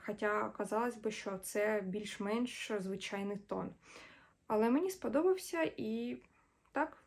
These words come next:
в мене є вже другий тюбик. Евелін. Евелін Liquid Control я заказувала вже два рази. Мені він подобається, на кожен день саме те.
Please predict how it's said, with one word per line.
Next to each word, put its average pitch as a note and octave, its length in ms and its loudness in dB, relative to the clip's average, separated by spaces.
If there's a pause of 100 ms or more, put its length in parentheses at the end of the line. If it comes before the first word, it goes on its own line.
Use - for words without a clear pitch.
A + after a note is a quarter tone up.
в G#3+ 100 -4
мене C4 240 6
є B3 340 2 (100)
вже G#3 180 -2
другий F#3+ 420 -2
тюбик. G3 460 -8 (880)
Евелін. G#3+ 540 8
Евелін A3 420 6
Liquid A3 340 0
Control D#4 520 4
я B3+ 260 4
заказувала G#3+ 720 -2
вже G3+ 260 -4
два G3 240 -2
рази. D#4 460 4
Мені A#3 380 8
він G3+ 140 4
подобається, D#4 760 2
на A3 120 0
кожен A3 500 2
день G3+ 220 2
саме G3+ 420 -2 (100)
те. F4+ 300 2